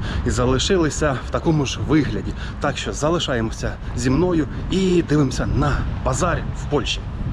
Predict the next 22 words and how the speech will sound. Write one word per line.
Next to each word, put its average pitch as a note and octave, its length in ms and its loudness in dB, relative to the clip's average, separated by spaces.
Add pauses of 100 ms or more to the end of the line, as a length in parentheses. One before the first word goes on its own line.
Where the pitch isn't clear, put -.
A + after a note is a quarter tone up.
(140)
І - 40 -2
так, A#2 200 2
друзі, A#2+ 320 4
ми A#2 160 2
ось A2 200 0
уже A2+ 140 0
підходимо A2 640 0 (220)
до G#2+ 220 2
ринку. A#2+ 520 2 (640)
Бачимо, A#2+ 580 2
що A#2 140 0
тут A#2+ 200 0
вже A#2 360 2
зробилося A#2+ 600 0
більш A#2 340 -2
людно, B2+ 340 2 (380)
більше A#2 360 2
автомобілів. A#2+ 720 4 (680)
Поряд B2 360 2
є A#2 320 4 (340)
магазин A#2+ 500 4
такий. D#3+ 380 0